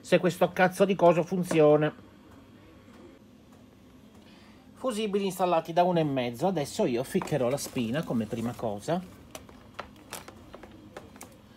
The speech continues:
giusto per capire. Ficcherò la spina che non la posso ficcare perché ovviamente la presa è una di quelle prese bastarde incassate con l'esciuco di merda.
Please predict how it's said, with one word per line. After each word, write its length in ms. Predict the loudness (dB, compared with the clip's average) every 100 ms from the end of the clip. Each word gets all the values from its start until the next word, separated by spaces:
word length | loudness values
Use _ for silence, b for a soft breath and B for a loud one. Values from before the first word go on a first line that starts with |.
| b b b b -14
giusto 360 | -10 -10 -12
per 200 | -12 -12
capire. 520 | -10 -10 -8 -8 -10 -12 -16 -20 -20 -20 -20 -20 -20 -20 -20 -20 -20 -20 -20 -20 -20 -20 -20 -20 -20 -20 -20 -20 -20 -20 -20 -20 -20 -20 -20 -20 -20 -20 -20 -20 -20 -20 -20 -20 -20 -20 -20 -20 -14 -14 -14 -20 -20 -20
Ficcherò 260 | -12 -2 0
la 80 | 2
spina 240 | 2 2
che 120 | 0
non 120 | 0
la 100 | 0
posso 260 | 2 0 0
ficcare 420 | -4 0 0 0
perché 240 | -2 -8 -6
ovviamente 400 | -2 -2 0 -2
la 100 | 0
presa 460 | 2 2 2 -2 B B B
è 100 | 0
una 160 | 0
di 100 | 0
quelle 160 | 0 0
prese 260 | 0 -2 0
bastarde 720 | 0 0 -4 2 4 4 0
incassate 580 | -2 -6 0 4 4 4
con 140 | 0
l'esciuco 380 | -2 -2 2 2
di 100 | 2
merda. 720 | 2 4 4 4 2 2